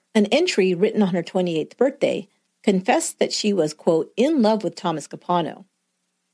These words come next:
Anne-Marie never wrote his full name in her journal, often referring to Capano as he or him or Tomas, the Spanish version of Thomas.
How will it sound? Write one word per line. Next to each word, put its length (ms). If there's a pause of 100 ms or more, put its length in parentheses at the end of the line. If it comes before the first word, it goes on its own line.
(160)
Anne-Marie 460
never 260
wrote 220
his 180
full 220
name 260
in 60
her 160
journal, 420 (300)
often 320
referring 400
to 100
Capano 640
as 320
he 380
or 160
him 480 (300)
or 120
Tomas, 640 (420)
the 60
Spanish 480
version 400
of 140
Thomas. 520